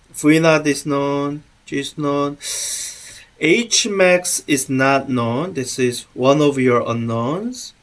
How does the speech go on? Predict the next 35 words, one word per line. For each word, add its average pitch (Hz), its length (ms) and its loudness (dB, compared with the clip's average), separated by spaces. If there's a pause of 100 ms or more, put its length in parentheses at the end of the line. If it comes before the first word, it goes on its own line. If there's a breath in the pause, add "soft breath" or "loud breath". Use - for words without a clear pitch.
(800)
And, 127 640 0 (180)
uh, 117 300 0
V 220 420 6
X, - 580 0 (480 soft breath)
let's 175 300 2
say 285 340 4
it's - 220 -2
not 226 240 2
known. 131 400 0
I 151 140 2
don't 214 220 2
have 202 200 0
anything 165 380 -2
where 151 140 2
I 147 60 2
can 143 220 -2
refer 139 340 2
to 147 220 -2
it 139 40 2
and 135 80 -2
just 127 220 -6
write 123 260 0
it 117 160 -8
down. 120 360 -4 (480 loud breath)
So - 120 -2
I 160 60 6
have 190 220 2 (220)
two 262 340 4
unknown 123 500 0 (100)
and 156 300 2
only 156 200 4
one 147 200 4
equation, 123 600 -2
which 165 220 0
means 196 300 0